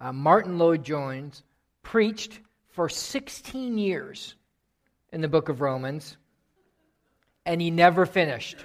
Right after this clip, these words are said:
He retired before he finished.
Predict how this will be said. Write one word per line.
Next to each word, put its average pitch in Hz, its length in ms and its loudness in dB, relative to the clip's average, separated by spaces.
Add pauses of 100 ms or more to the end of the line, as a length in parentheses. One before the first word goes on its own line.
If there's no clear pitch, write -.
(1300)
He 185 140 -2
retired 170 760 8
before 165 300 2
he 160 80 4
finished. 170 560 4